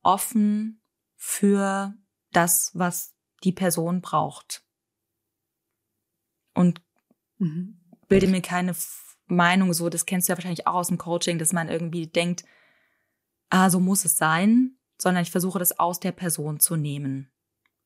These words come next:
Speaker 1: Und dann kann es sein, dass wir was am, am Tisch
Speaker 2: Mhm.
Speaker 1: machen, im Sitzen. Es kann sein, dass wir aufstehen. Es kann sein, dass wir eine geile Musik anmachen und ein bisschen Spaß haben. Es kann sein, dass wir auf die Matte gehen und im Liegen was ausprobieren. So sieht das aus.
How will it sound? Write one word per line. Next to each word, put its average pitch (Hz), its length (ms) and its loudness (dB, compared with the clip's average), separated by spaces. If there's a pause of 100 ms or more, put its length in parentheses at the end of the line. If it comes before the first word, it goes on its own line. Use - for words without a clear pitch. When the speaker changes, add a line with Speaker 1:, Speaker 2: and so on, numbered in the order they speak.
(120)
Speaker 1:
Und 175 140 4
dann 170 140 2
kann 175 180 -2
es 165 80 0
sein, 160 160 0
dass 160 160 -4
wir 160 80 -4
was 147 160 -6
am, 156 140 -4 (320)
am 160 140 -2
Tisch 160 280 0
Speaker 2:
Mhm. 202 40 4
Speaker 1:
machen, 180 300 0
im 165 140 -2
Sitzen. 180 560 -2 (220)
Es - 80 -6
kann 180 180 2
sein, 165 160 2
dass 156 160 -4
wir - 160 -8
aufstehen. 175 640 -2 (180)
Es - 100 -10
kann 190 200 2
sein, 170 180 2
dass 170 180 -2
wir 175 80 -2
eine 170 120 -4
geile 160 260 -2
Musik 185 400 2
anmachen 190 400 -2
und 170 120 -2
ein 175 100 -4
bisschen 170 180 -6
Spaß - 300 -2
haben. 196 200 2 (400)
Es - 100 -10
kann 202 160 2
sein, 190 180 2
dass 180 160 -2
wir 180 120 0
auf - 120 -8
die 190 260 -2
Matte 233 300 0
gehen 190 320 -2
und 175 180 -6
im 175 120 -6
Liegen 226 560 2 (320)
was 202 340 0
ausprobieren. 175 840 -2 (1080)
So 175 340 0
sieht 170 160 -6
das 156 120 -4
aus. 131 380 -8